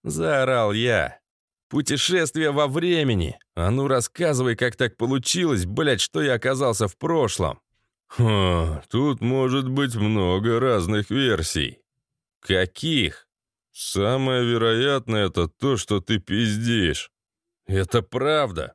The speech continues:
В смысле, я не пизжу?» «Знаю, Санёк, я же сказал, это не единственный вариант, но я бы ни за что не поверил, если бы сам не прошёл через это».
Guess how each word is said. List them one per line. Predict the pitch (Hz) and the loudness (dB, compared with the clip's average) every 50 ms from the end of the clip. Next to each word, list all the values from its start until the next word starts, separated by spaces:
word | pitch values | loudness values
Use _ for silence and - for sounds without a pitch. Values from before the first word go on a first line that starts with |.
| _ _ | _ _
В | - | -6
смысле, | - 135 147 160 156 127 - 117 110 | -4 -2 0 0 0 0 0 0 2
я | 110 117 117 | 2 2 2
не | 120 117 | 0 -2
пизжу?» | 113 - 127 127 107 101 110 127 156 165 147 107 76 - - _ _ _ _ _ _ _ _ _ _ _ _ _ | -2 0 0 0 0 0 0 -2 -2 0 -2 -2 -2 -4 -8 _ _ _ _ _ _ _ _ _ _ _ _ _
«Знаю, | - 73 71 73 76 80 85 95 117 139 151 151 147 143 | -6 -6 -4 -2 -2 -2 0 0 0 0 0 0 0 0
Санёк, | 131 - 143 135 131 139 143 135 120 90 73 69 - | -2 0 0 0 0 0 0 0 0 0 -2 -4 -4
я | - 85 117 151 147 | -4 -2 0 0 0
же | 131 127 113 | 0 -2 -2
сказал, | - - 113 135 131 120 131 151 139 127 113 | -2 -2 -2 0 0 0 0 0 0 0 0
это | 101 87 98 104 | 0 0 -2 -2
не | 104 107 107 113 | 0 0 0 0
единственный | 107 107 123 139 139 123 - - 110 107 104 95 | 0 0 0 -2 -2 -2 -2 -2 -2 0 2 2
вариант, | 90 92 95 101 107 110 104 95 80 69 - - - _ _ | 2 2 2 2 2 2 2 0 0 -2 -6 -10 -18 _ _
но | 80 87 95 113 | -6 -4 -2 -2
я | 123 131 123 127 | 0 0 0 0
бы | 117 113 117 123 | 0 0 0 0
ни | 120 110 | 0 0
за | 101 107 107 101 | 2 0 0 0
что | - - - 143 139 | -2 -4 -2 -2 0
не | 123 110 98 | 0 0 -2
поверил, | 87 - 98 98 98 101 110 143 139 117 92 85 80 82 | 0 2 2 2 2 2 0 0 0 2 2 2 2 2
если | 92 98 104 - - 98 | 0 0 -2 -2 -2 -2
бы | 98 101 90 | 0 0 0
сам | - - - 131 120 107 107 | 0 0 0 0 0 0 0
не | 98 85 | 0 0
прошёл | - 92 92 85 - - 120 104 85 | 0 0 0 0 0 0 0 -2 0
через | - 101 92 92 92 90 101 | 0 0 0 2 0 0 0
это». | 113 120 110 95 80 - 73 60 - | 0 0 0 0 0 -2 -4 -4 -4